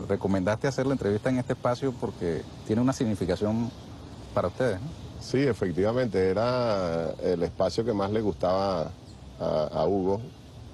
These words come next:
Speaker 2: en esos años donde, eh, la casona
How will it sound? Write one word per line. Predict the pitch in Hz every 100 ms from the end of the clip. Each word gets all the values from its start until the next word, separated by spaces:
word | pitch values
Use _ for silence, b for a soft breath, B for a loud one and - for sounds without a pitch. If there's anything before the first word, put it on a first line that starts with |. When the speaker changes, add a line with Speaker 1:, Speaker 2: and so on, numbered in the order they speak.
| - - - - -
Speaker 2:
en | 80 78 76
esos | 80 98 -
años | 101 95 101
donde, | 85 80 73 71 - - - - -
eh, | 82 76 73 78
la | 80
casona | 78 73 85 87 95 95 85